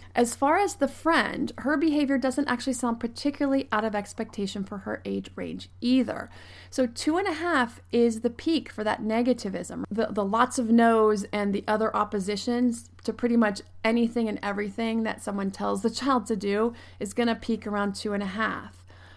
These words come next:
Grabbing and that type of behavior is also common at two and a half, even well into the three for some toddlers.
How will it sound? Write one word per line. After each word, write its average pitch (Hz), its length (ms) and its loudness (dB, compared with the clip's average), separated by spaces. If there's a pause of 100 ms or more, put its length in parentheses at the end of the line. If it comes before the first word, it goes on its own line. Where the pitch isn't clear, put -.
(140)
Grabbing 240 680 6
and 226 180 2
that 214 140 0
type 233 180 -2
of 233 80 0
behavior 240 460 0
is 233 180 -2
also 269 320 2
common 196 360 -2
at 190 140 -8
two 196 200 -6
and 190 100 -2
a 196 40 -4
half, - 560 -10
even 233 320 0
well 233 200 2
into 226 240 0
the 220 100 -2
three 247 340 -2
for 220 160 -8
some 196 280 -6
toddlers. - 560 -8